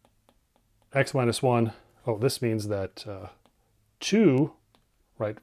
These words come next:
from our intuit-, from your intuitive notion of, of even, that means that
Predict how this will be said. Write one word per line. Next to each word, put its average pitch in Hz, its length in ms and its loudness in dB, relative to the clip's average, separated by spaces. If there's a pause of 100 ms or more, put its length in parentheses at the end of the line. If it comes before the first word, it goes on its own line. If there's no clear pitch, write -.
(220)
from 135 160 4
our 123 120 6
intuit-, 143 480 8
from 139 200 6
your 123 260 6
intuitive 135 680 8
notion 120 460 0
of, 104 240 -2 (1300)
of 110 260 0
even, 135 520 2
that 123 120 -2
means 127 260 0
that 127 240 2